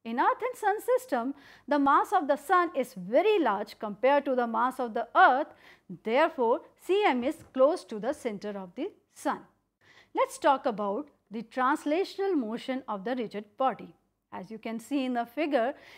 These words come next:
there is a block sliding down with a particle V. There is a point P one,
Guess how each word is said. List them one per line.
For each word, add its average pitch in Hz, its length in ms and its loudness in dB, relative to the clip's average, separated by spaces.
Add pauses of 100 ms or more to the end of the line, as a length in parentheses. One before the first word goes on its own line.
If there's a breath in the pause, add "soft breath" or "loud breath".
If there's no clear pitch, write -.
there 269 200 6
is 302 100 4
a 277 80 4
block 320 480 4
sliding 247 540 -2
down 320 400 4 (120)
with 226 160 -8
a 240 60 -2
particle 220 640 -6
V. 277 360 -2 (340)
There 214 140 -4
is 214 120 -6
a 220 40 -8
point 233 440 -6
P 359 180 4
one, 381 220 0